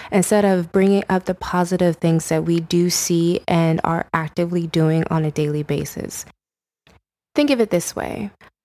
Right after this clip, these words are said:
Why would it be okay to say it to ourselves, but it wouldn't be okay for your friends to say it or your family to say it?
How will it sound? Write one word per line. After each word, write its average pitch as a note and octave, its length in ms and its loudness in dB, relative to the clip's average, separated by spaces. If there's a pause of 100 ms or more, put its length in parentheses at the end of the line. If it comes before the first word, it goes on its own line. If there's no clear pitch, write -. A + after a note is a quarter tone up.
(120)
Why A3 220 2
would D#4+ 140 2
it D#4 100 0
be C4 140 2
okay G#3+ 400 0
to G#3 160 -6
say G3 260 0
it G3 80 -2
to F#3+ 160 -4
ourselves, E3+ 920 -4 (420)
but F#3+ 460 0 (360)
it G3 200 2
wouldn't G3 320 2
be G3+ 120 2
okay F#3 280 -2
for F3+ 180 -2
your F3 120 0
friends F3+ 520 0
to F3 80 -6
say D#3 400 -4
it - 140 -8
or E3 120 -2
your D#3+ 140 -4
family D#3 480 -2
to D3 80 -10
say - 240 -8
it? - 240 -10